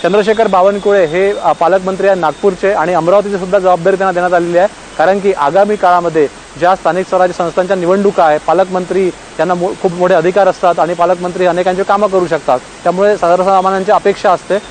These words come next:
म्हणून चंद्रशेखर बावनकुळे आठवड्यातून एक दोन दिवस, अ, अमरावतीत सुद्धा वेळ देतात. दुसरीकडे अनिल देशमुख सुद्धा नागपूरमध्ये आहे आणि अनिल देशमुखांचा मुलगा सलील देशमुख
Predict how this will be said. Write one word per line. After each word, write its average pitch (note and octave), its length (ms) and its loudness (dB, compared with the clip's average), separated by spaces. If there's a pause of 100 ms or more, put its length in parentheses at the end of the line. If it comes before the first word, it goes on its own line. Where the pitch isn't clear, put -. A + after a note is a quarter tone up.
(160)
म्हणून G#3 220 2
चंद्रशेखर F#3 440 0
बावनकुळे F#3 460 0
आठवड्यातून F#3 520 2 (240)
एक F#3+ 160 0
दोन A3 160 0
दिवस, G3 240 2 (140)
अ, E3+ 280 2
अमरावतीत G3 360 0
सुद्धा F#3 260 -2
वेळ F#3 200 2
देतात. A#2+ 280 0 (560)
दुसरीकडे G#3 520 2 (140)
अनिल G#3+ 260 2
देशमुख A3 280 0
सुद्धा G3+ 300 -2
नागपूरमध्ये F#3+ 540 0
आहे F3+ 180 2 (280)
आणि F3+ 160 0
अनिल G3 220 0
देशमुखांचा G#3 480 0
मुलगा F#3+ 360 2
सलील F#3 360 2
देशमुख F#3 360 0